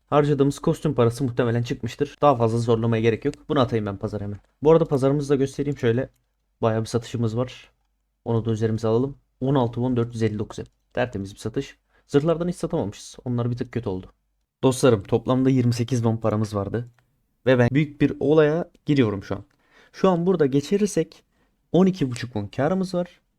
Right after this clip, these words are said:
Yakarsak on dört won zararımız var. Tanesini on dört won'dan aldım. Burada Efso'ya geçtiği takdirde kırk bir won ediyor. Hadi oğlum. Haydi aslanım. Geçmen lazım. Bastım.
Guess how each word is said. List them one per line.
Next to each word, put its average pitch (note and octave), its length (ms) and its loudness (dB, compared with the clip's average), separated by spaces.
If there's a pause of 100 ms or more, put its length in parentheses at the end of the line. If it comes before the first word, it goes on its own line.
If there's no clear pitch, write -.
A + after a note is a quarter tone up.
(120)
Yakarsak D3+ 640 0
on C#3 200 4
dört A2+ 100 2
won C#3 220 -2
zararımız G#2 560 -2
var. - 280 -12 (160)
Tanesini C#3 400 -2
on B2+ 200 -2
dört B2 80 4
won'dan A#2+ 340 0
aldım. A2+ 380 -4
Burada C#3 240 2
Efso'ya C#3+ 400 2
geçtiği D3+ 380 0
takdirde C#3+ 580 -2 (320)
kırk - 340 -4
bir D#3+ 80 4
won C3 220 2
ediyor. A#2 300 -2 (200)
Hadi A#2 240 2
oğlum. G#2 220 -2
Haydi B2 240 4
aslanım. A#2 360 -2 (420)
Geçmen C#3 400 0
lazım. B2+ 360 -2 (320)
Bastım. - 520 0